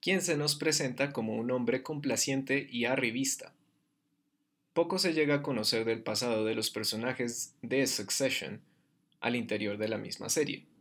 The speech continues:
pero podemos identificar a Tom originalmente como un forastero, una persona quien ha tenido que llegar al lugar que ocupa sin ninguno de los privilegios que los hijos de Logan o de alguna otra familia influyente han gozado.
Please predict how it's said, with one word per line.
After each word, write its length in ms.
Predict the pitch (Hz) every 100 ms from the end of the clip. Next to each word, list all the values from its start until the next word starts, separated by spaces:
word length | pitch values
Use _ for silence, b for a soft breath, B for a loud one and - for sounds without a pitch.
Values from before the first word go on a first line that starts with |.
| -
pero 300 | 160 165 143
podemos 460 | 143 131 113 131 131
identificar 600 | 123 113 139 147 139 127
a 140 | 110
Tom 380 | - 117 123 147
originalmente 720 | - 139 139 160 147 143 135 147
como 220 | 113 110
un 120 | 110
forastero, 640 | - 117 110 - 120 - - _ b b b -
una 260 | 131 151
persona 580 | 147 123 - 110 110 113
quien 280 | - 151 147
ha 160 | 113 117
tenido 360 | 117 117 117
que 120 | 151
llegar 280 | 135 110 117
al 120 | 110
lugar 380 | 107 92 120 -
que 100 | -
ocupa 420 | 107 135 135 113
sin 280 | - - 180
ninguno 420 | 160 143 170 185
de 100 | 131
los 160 | 110 107
privilegios 640 | - 110 107 104 104 123
que 140 | - 139
los 180 | - 117
hijos 240 | 107 104
de 80 | 107
Logan 440 | 131 120 85 101 b b b
o 160 | 123
de 120 | 131 101
alguna 400 | 104 107 95 98
otra 220 | 101 104
familia 380 | 107 107 107 107
influyente 680 | 107 139 117 107 120 - _ -
han 180 | 120 104
gozado. 500 | - - 131 107